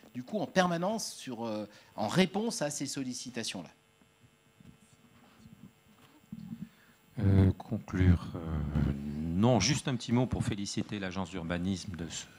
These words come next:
Speaker 2: petit document. On lit beaucoup d'âneries sur les réseaux sociaux sur Bordeaux, on serait la troisième ville la plus embouteillée du monde, et ainsi de suite, ainsi de suite. Et l'agence d'urbanisme a,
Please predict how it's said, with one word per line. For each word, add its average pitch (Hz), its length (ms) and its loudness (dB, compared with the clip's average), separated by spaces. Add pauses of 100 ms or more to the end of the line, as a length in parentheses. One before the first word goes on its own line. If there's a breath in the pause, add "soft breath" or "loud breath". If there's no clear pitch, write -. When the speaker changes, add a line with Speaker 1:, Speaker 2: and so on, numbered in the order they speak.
(100)
Speaker 2:
petit - 240 -2
document. 101 480 -2 (720 loud breath)
On 101 80 -2
lit 101 140 -4
beaucoup 104 300 -10
d'âneries 98 440 -10
sur - 320 -16
les 90 100 -10
réseaux 90 260 -10
sociaux 92 400 -14
sur 90 220 -12
Bordeaux, 87 340 -10
on 104 80 -10
serait - 220 -14
la 90 140 -12
troisième 87 420 -14
ville 90 220 -16
la 90 80 -14
plus 87 240 -18
embouteillée 87 680 -10 (760 loud breath)
du 101 100 -8
monde, 98 400 -8 (500 loud breath)
et 92 60 -8
ainsi 98 220 -8
de - 60 -14
suite, - 220 -10
ainsi 95 220 -10
de - 60 -12
suite. - 340 -10
Et 104 40 -8
l'agence 104 280 -6
d'urbanisme 101 640 -8
a, 90 420 -6